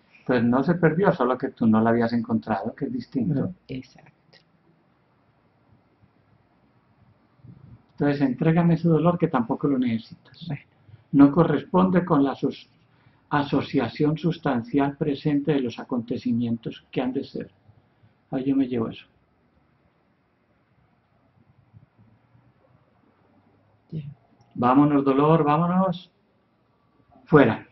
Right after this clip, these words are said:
Speaker 1: Ahora en ese espacio donde estaba el dolor,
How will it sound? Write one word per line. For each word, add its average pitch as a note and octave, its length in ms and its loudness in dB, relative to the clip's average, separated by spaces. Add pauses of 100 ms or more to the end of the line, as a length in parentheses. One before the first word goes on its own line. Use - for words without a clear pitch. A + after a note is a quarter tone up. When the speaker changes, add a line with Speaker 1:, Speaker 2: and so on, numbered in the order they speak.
(400)
Speaker 1:
Ahora C#3 240 0
en D#3+ 120 4
ese D#3+ 180 2
espacio D3 440 -2
donde B2 180 -2
estaba C3+ 280 -4
el C3+ 80 -4
dolor, C3+ 380 -2